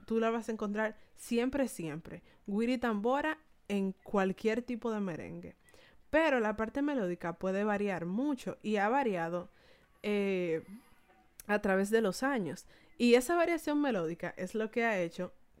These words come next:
que vayan surgiendo diferentes subgéneros. Que yo me di cuenta de eso haciendo esta investigación y ustedes se van a dar cuenta que es chulo, en verdad. Dependiendo con qué instrumento esté acompañado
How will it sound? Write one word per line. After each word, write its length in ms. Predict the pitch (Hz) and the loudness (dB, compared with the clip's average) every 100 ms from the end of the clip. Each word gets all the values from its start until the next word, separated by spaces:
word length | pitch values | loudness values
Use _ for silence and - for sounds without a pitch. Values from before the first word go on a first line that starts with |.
| - | -4
que 300 | 196 175 - - | -2 -2 -6 -2
vayan 340 | 196 196 220 | 0 0 0
surgiendo 680 | 226 247 190 165 156 170 - | 0 0 0 -4 -4 -6 -8
diferentes 760 | 185 196 185 175 180 214 208 - | -10 -6 -4 -6 -6 -8 -10 -20
subgéneros. 840 | - - 175 185 277 285 180 185 - - - | -16 -10 -10 -4 -4 -4 -8 -14 -20 -16 -2
Que 140 | 226 | 2
yo 80 | 226 | 4
me 100 | 285 | 2
di 80 | 320 | 0
cuenta 300 | 330 320 339 | 0 0 0
de 160 | 180 | 0
eso 200 | 175 180 165 | -2 -4 -6
haciendo 500 | 175 180 185 196 185 | -6 -4 -2 -4 -6
esta 240 | 208 - | -8 -6
investigación 640 | 202 196 185 170 170 254 220 | -4 -6 -6 -8 -4 -4 -2
y 60 | 202 | -4
ustedes 220 | 190 202 | -4 -4
se 80 | 247 | -2
van 160 | 240 | -2
a 40 | 226 | -2
dar 160 | 202 | -4
cuenta 240 | 220 208 190 | -6 -8 -6
que 140 | 170 | -8
es 40 | |
chulo, 260 | - 247 226 | -6 -6 -4
en 100 | 175 | -6
verdad. 280 | 170 202 214 - - - - - - | -6 -8 -8 -10 -10 -12 -20 -18 -2
Dependiendo 760 | 220 233 240 240 247 294 349 - - - | 2 4 2 2 2 0 -2 -6 -20 -4
con 220 | 262 247 | 2 2
qué 120 | 240 | 4
instrumento 680 | 262 269 320 247 151 170 180 | 2 2 0 0 -2 -4 -6
esté 180 | - 196 | -4 -4
acompañado 960 | 196 240 240 240 180 151 170 175 190 | -2 -2 0 -2 -2 -6 -8 -10 -12